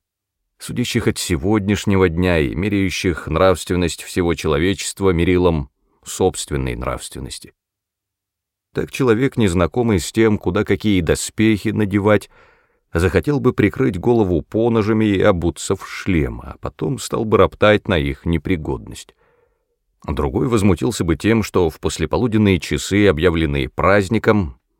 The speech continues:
ему не разрешается выставлять товар на продажу, когда утром это было разрешено. Третий, увидя, что в одном доме какой-то раб возится с предметами, дотронуться до которых не дозволено виночерпию, а за хлевом делается то, что запрещено перед столом,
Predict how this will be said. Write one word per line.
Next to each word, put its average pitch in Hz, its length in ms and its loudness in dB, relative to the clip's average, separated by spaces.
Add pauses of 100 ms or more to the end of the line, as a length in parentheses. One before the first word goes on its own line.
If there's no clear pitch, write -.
ему 85 200 -6
не 76 100 0
разрешается 113 800 4
выставлять 95 540 2
товар 87 340 4
на 80 140 0
продажу, 95 580 2
когда 82 320 0
утром 123 420 0
это - 160 -4
было 76 320 0
разрешено. 78 680 -4 (840)
Третий, 135 420 0
увидя, 107 420 0
что 85 220 0
в 69 60 -2
одном 85 380 -2
доме 110 300 2
какой-то 107 400 -2
раб 104 280 0
возится 98 420 -6
с - 80 -10
предметами, 95 680 0
дотронуться 98 640 -2
до 76 100 -2
которых 95 400 0
не 87 100 0
дозволено 92 480 0
виночерпию, 82 960 -2
а 65 40 -2
за 69 160 -4
хлевом 98 520 0
делается 67 480 -4
то, 92 260 -2
что 87 240 -4
запрещено 87 600 -2
перед - 240 -4
столом, 101 580 -2